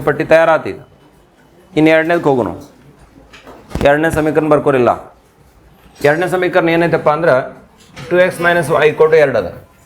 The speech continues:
ಟೂ ಎಕ್ಸ್ ಮೈನಸ್ ವೈ equal to ಎರಡು. ನಮ್ಮ ಮೈನಸ್ ಚಿಹ್ನೆ y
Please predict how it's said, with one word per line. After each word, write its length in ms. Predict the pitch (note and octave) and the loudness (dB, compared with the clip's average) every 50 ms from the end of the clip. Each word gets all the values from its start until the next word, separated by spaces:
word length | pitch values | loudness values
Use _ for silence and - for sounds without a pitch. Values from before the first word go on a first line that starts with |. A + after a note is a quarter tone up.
| _ _ - - - _ _ - - _ _ _ - - - - - | _ _ -20 -20 -20 _ _ -20 -20 _ _ _ -20 -18 -18 -14 -4
ಟೂ 80 | - F3 | 0 2
ಎಕ್ಸ್ 280 | F3+ F#3 F#3 F3+ F3+ D#3+ | 4 4 4 2 -2 -2
ಮೈನಸ್ 340 | D#3+ D#3+ E3 E3+ E3 E3 | -2 0 0 0 -2 0
ವೈ 160 | D#3 D3 D3 D3+ D3+ | 2 2 2 2 0
equal 200 | C#3+ D3 D3+ D3 C#3 | -2 -2 -2 -2 2
to 60 | C#3+ C#3 B2 | 2 2 4
ಎರಡು. 160 | A2 - - - - - - _ _ _ _ _ _ - _ _ _ _ _ _ - - | 2 2 0 -6 -10 -16 -20 _ _ _ _ _ _ -20 _ _ _ _ _ _ -12 -6
ನಮ್ಮ 220 | C3+ C#3 C3+ C3 C3 | -4 -2 0 0 0
ಮೈನಸ್ 360 | C3+ C#3+ D#3 E3+ F#3 F#3 - | 0 0 0 0 -2 -2 -2
ಚಿಹ್ನೆ 180 | - F#3+ F#3+ F#3+ | 0 0 2 4
y 220 | E3+ D#3 D#3 E3+ | 4 4 2 0